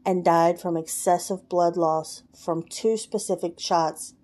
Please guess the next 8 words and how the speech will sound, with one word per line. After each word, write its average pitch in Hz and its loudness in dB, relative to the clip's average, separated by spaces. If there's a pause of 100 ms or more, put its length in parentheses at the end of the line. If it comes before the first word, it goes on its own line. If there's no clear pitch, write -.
(220)
to 190 -4
his 165 0
left 156 -2
thigh. 123 -6 (3000)
Almost 196 2
the 185 0
entire 175 2
incident 202 -2